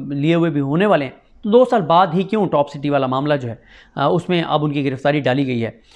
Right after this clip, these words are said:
अ, तो ये अब मज़ीद कोई तफसीलात सामने आएंगी तो पता चलेगा,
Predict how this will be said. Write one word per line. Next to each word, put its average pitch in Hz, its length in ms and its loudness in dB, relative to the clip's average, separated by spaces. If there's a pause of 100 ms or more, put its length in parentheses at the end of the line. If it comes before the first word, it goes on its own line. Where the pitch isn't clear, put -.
(220)
अ, 147 160 0
तो 190 420 4
ये 233 260 0
अब 156 420 -4
मज़ीद 147 300 -2
कोई 165 100 -2
तफसीलात 143 360 -2
सामने 131 200 -6
आएंगी 190 240 -4
तो 165 80 -4
पता 139 160 -4
चलेगा, 196 360 -4